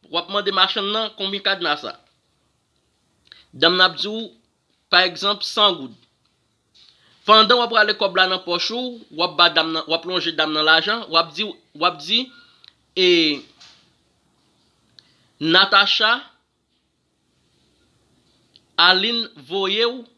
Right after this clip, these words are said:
oubyen Aline Natacha, jan ye a. Non moun ak tout prenon, yon egzanp an ba ou, voye ou vin achte yon kadna pou li. Ok? Sa se kadna w achte sou non dam nan.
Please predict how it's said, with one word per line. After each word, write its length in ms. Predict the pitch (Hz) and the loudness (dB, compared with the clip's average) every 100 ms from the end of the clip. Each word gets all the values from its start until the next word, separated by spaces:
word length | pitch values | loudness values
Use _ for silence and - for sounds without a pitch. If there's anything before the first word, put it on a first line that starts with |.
| _ - | _ -12
oubyen 260 | 175 190 185 | -6 -4 0
Aline 300 | 185 190 190 | 2 2 0
Natacha, 500 | 185 175 180 - 127 | -2 0 0 -2 -6
jan 180 | 147 175 | -4 -6
ye 200 | 151 120 | -6 -8
a. 80 | 101 | -10
Non 240 | 135 175 202 | -6 -6 -4
moun 200 | 196 190 | -4 -4
ak 120 | 190 | -6
tout 120 | 180 | -8
prenon, 320 | 185 180 127 123 | -4 -2 -2 -4
yon 160 | 151 | -2
egzanp 280 | 170 175 156 | -2 -2 -4
an 80 | 147 | -2
ba 160 | 156 165 | 2 2
ou, 160 | 196 220 - - | 0 -6 -14 -20
voye 360 | 131 165 220 226 | -8 2 4 4
ou 120 | 202 | 2
vin 160 | 196 196 | 0 -2
achte 240 | - 202 | 0 -4
yon 320 | 170 156 196 214 | -4 -8 -8 -4
kadna 380 | 175 165 170 160 | -4 0 -2 -2
pou 120 | 139 | -8
li. 140 | 107 _ _ _ _ _ _ _ _ _ _ - | -16 _ _ _ _ _ _ _ _ _ _ -12
Ok? 200 | 139 214 240 - _ _ _ _ _ _ _ _ _ _ _ _ _ _ _ _ _ _ _ | -6 2 0 0 _ _ _ _ _ _ _ _ _ _ _ _ _ _ _ _ _ _ _
Sa 200 | - 131 135 | -6 -4 -2
se 120 | 160 | -2
kadna 320 | 143 131 139 | -2 0 -2
w 40 | 139 | -2
achte 200 | 147 139 | -2 -6
sou 120 | 135 | -4
non 280 | 131 156 170 _ _ _ _ _ _ | -2 -2 -6 _ _ _ _ _ _
dam 300 | 131 160 127 | 0 2 2
nan. 100 | 101 | -8